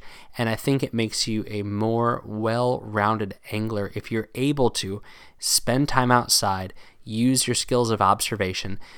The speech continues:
try to, to reach deep into that toolbox and that fly box to find what you need to pursue fish, even in these, these cold weather months. And so, th-, but that takes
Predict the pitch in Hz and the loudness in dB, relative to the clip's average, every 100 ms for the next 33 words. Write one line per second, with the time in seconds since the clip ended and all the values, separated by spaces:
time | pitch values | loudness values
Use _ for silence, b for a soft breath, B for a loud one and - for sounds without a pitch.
0 | B - - - 110 127 135 131 120 - | B -10 -2 4 6 6 4 4 4 2
1 | 113 101 113 120 131 - 107 117 - 117 | -2 -2 0 0 0 -4 -2 -2 -2 -2
2 | 117 101 - 135 131 127 123 - - 135 | -4 -4 -2 0 4 4 4 -2 2 4
3 | 143 - - 120 110 98 - - - 120 | 2 0 4 4 4 -2 -4 -10 2 4
4 | 117 113 107 - 113 107 95 - 101 - | 4 2 -2 -2 -4 -4 -4 -6 -4 -2
5 | - 117 - 123 - B B - 123 117 | 0 -2 0 -2 -4 B B -8 -2 0
6 | 110 104 101 98 - 104 - 107 104 98 | 0 -2 -2 -6 -8 -10 -4 -4 -2 -4
7 | 95 - - - B B B - 117 - | -4 -6 -8 -10 B B B -2 0 2
8 | 113 107 104 - 110 117 - - 123 127 | 2 2 -2 -8 -14 -14 -14 -4 2 6
9 | 127 117 - - 175 - - | 8 6 6 6 6 4 2